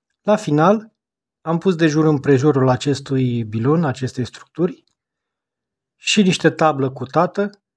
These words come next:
al cărei rol este,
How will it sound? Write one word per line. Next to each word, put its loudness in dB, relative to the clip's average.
al -2
cărei 4
rol -2
este, -2